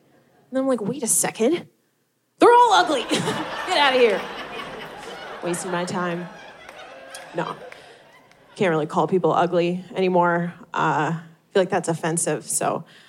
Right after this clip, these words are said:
I just wanna clarify, like, it's not like these guys are actually ugly, okay? It's that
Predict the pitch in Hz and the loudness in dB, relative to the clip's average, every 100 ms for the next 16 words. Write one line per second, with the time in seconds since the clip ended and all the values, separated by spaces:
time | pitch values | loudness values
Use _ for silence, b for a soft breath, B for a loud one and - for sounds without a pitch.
0 | B - 320 311 226 - 202 202 196 196 | B 2 4 4 2 2 2 2 4 4
1 | 190 180 202 - 440 302 240 220 214 202 | 4 0 -2 0 2 2 -2 0 0 2
2 | 190 - 190 - 185 - 175 180 - - | 0 0 -2 -2 -6 -4 -6 -8 -14 -18
3 | _ - 175 196 170 - 190 - | _ -12 -6 -2 -2 -2 -4 -4